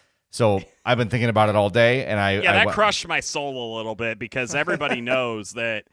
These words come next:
Speaker 2: I was banging the Byram drum pretty hard, but I had also said that I thought that Kirby Dach could be a good fit, and I had shouted him out when the Blackhawks got the third pick in that draft. So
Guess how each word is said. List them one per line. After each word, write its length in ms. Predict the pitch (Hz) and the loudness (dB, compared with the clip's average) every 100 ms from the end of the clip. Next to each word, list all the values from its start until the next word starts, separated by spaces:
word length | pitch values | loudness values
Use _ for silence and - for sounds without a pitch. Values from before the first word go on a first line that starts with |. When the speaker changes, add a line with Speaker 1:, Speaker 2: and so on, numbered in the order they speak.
| _ _ | _ _
Speaker 2:
I 220 | 131 147 | 0 2
was 280 | 156 127 104 - _ | 2 -2 -8 -14 _
banging 460 | - 131 139 143 135 | -4 0 0 -2 -4
the 160 | 123 104 | -6 -8
Byram 500 | 117 117 127 131 117 | -6 -6 -4 -6 -8
drum 360 | 117 123 135 | -8 -8 -8
pretty 280 | 123 135 123 | -8 -8 -8
hard, 480 | 104 117 127 156 170 _ _ | -6 -6 -4 -6 -10 _ _
but 120 | 135 | 0
I 120 | 143 160 | 2 4
had 80 | 143 | 4
also 800 | 143 151 - 143 131 120 117 113 | 2 0 -4 -2 -2 -2 -4 -8
said 520 | - - 143 131 117 104 | -14 -6 -2 0 -2 -8
that 120 | 113 | -8
I 140 | 113 | -8
thought 340 | 107 131 120 - | -6 -6 -6 -8
that 120 | 110 | -12
Kirby 300 | 127 120 110 | -12 -12 -12
Dach 320 | 104 110 104 | -10 -10 -10
could 180 | - 98 | -14 -16
be 160 | 107 101 | -14 -14
a 40 | |
good 260 | 95 107 95 | -12 -14 -14
fit, 260 | 120 110 | -10 -10
and 100 | 95 | -8
I 100 | 113 117 | -8 -6
had 120 | 107 | -8
shouted 360 | 127 120 113 107 | -8 -8 -8 -12
him 140 | 113 | -10
out 180 | 107 101 | -10 -12
when 120 | 104 | -14
the 60 | 98 | -14
Blackhawks 760 | 107 104 - - 104 98 - | -12 -12 -14 -14 -12 -12 -12
got 360 | 113 110 107 92 _ _ - | -8 -6 -6 -10 _ _ -18
the 100 | 113 | -10
third 280 | 127 113 | -8 -8
pick 240 | 101 113 - | -8 -10 -10
in 140 | 113 | -12
that 200 | 104 90 | -12 -14
draft. 440 | 95 107 104 87 - | -14 -12 -12 -12 -14
So 520 | - 104 104 101 | -10 -8 -6 -6